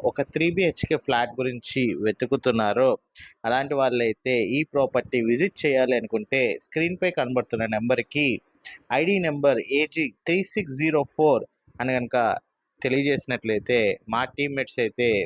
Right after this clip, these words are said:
మా యొక్క అసోసియేట్ మెంబర్ మీకు ఇచ్చి మీకు వివరాలు తెలియజేయడం అయితే చెప్తారండి. So మీరు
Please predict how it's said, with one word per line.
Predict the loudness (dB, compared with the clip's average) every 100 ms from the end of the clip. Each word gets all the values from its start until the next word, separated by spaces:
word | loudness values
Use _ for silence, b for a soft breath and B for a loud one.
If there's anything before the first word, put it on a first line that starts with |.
| -2
మా | -2 0
యొక్క | 0 0 0 0
అసోసియేట్ | 2 0 2 0 0
మెంబర్ | -4 -2 -2 -2 -8 B B -4
మీకు | -4 -2
ఇచ్చి | -4 -2 0 2 0 _ -20 -20 _ _ -6
మీకు | -4 0 2 2 0 _ _ _ _ _ 0
వివరాలు | 2 4 4 2 2 0
తెలియజేయడం | -2 0 0 0 -2
అయితే | -2 0 0 -2 -8 _ _ _ _ _ _
చెప్తారండి. | -6 -4 0 0 0 0 -4 -4 b b _
So | 0 2
మీరు | 4 2 4